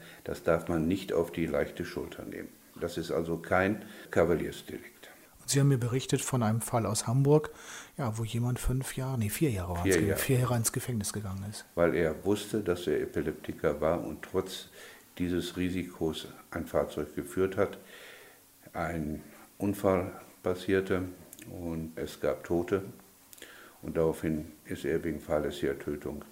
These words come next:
Speaker 1: ins Gefängnis geschickt worden.
Speaker 2: Okay, jetzt kommen die Klienten zu Ihnen, haben natürlich viele Fragen und es dreht sich meistens um die Kosten. Wer trägt eigentlich so die Kosten für den Erwerb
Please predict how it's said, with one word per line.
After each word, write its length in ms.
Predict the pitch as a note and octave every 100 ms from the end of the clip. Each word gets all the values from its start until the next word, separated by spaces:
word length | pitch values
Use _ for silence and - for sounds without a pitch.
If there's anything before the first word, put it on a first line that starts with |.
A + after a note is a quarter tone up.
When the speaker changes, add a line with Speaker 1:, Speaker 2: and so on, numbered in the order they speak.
| - -
Speaker 1:
ins 200 | - -
Gefängnis 460 | E2 - - - -
geschickt 380 | - - - -
worden. 180 | - - - - - -
Speaker 2:
Okay, 600 | - - - A#2 A2 G#2+ - - - _
jetzt 200 | - -
kommen 160 | C#3 C3+
die 100 | B2
Klienten 500 | - B2 C3+ - A#2+
zu 280 | - C#3
Ihnen, 460 | D#3+ D3+ D#3 D3+ C3+
haben 180 | C#3 C#3
natürlich 380 | B2+ - C3+ -
viele 260 | B2+ A#2
Fragen 520 | A2 - A2 A#2 C3+
und 220 | C3 A#2 -
es 300 | B2 A2 -
dreht 320 | - A2+ A#2+
sich 220 | - C#3 -
meistens 400 | G#2 G#2+ C3 C3+
um 100 | B2
die 100 | C3+
Kosten. 600 | - A2 - - G2 G2+ - - - - -
Wer 180 | A#2+ A#2+
trägt 340 | - D3 D#3+ D#3
eigentlich 480 | D#3 - - - -
so 180 | C#3+ C3+
die 120 | C#3+
Kosten 520 | - - D#3+ - G#2+
für 240 | G#2 - A#2+
den 140 | A2
Erwerb 560 | G#2+ G2+ A2 F#3 -